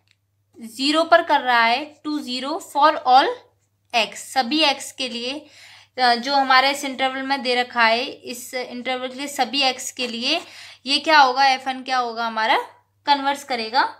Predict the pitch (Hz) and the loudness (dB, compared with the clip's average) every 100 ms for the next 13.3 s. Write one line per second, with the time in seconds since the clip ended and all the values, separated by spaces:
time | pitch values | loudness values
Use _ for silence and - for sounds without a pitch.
0 | _ 262 202 185 180 180 - _ - - | _ -2 -2 -8 -12 -12 -18 _ -20 -2
1 | - 262 247 302 302 302 311 311 302 330 | 0 0 0 -2 -2 -4 -6 -6 -4 -4
2 | 370 370 - 311 311 320 330 320 - - | -6 -10 -6 -4 -2 -2 -4 -10 -20 -6
3 | 254 254 254 294 311 294 240 220 190 143 | -2 4 6 8 8 6 4 2 0 -6
4 | 135 - - 247 262 285 285 302 302 285 | -14 -18 -14 -8 -6 -4 0 0 2 0
5 | 277 277 285 294 294 247 247 262 262 277 | 0 -2 -2 -4 -6 -2 2 2 0 -6
6 | 330 - _ - 269 262 - 285 285 277 | -10 -12 _ -10 -10 -8 -8 -6 -2 -2
7 | 277 277 269 262 254 254 285 320 254 254 | -2 0 0 0 -4 -4 -2 0 -2 -2
8 | 262 262 269 - 247 233 294 - - _ | -4 -6 -8 -6 -4 -2 -4 -6 -14 _
9 | 262 254 254 247 - - 233 233 233 240 | 0 0 -4 -8 -18 -18 -12 -2 -2 -2
10 | 240 254 359 _ _ _ _ _ 247 240 | -8 -14 -16 _ _ _ _ _ -4 4
11 | 247 311 - - _ _ _ _ _ _ | 6 6 -2 -20 _ _ _ _ _ _
12 | _ _ _ _ _ _ _ - 226 247 | _ _ _ _ _ _ _ 2 4 4
13 | 262 285 | -2 -8